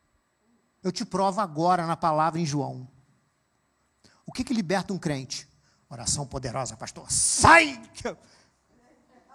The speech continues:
Não tô zombando de oração poderosa que eu creio, mas não existe oração poderosa, existe oração. O que que de fato liberta alguém?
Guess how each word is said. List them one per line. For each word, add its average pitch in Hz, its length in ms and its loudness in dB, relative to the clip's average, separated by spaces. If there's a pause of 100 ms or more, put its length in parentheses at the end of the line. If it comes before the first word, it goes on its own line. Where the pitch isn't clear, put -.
(1900)
Não 180 120 0
tô 302 120 4
zombando 285 360 4
de 277 60 2
oração 247 280 2
poderosa 233 400 2
que 330 60 -2
eu 320 60 0
creio, 247 380 0 (220)
mas 196 140 2
não 262 80 2
existe 269 280 0
oração 226 280 2
poderosa, 185 360 0
existe 208 180 -2
oração. 233 460 2 (4000)
O - 60 -20
que 220 100 0
que 214 80 -6
de 196 120 -2
fato 196 280 0
liberta 175 400 0
alguém? 147 300 -6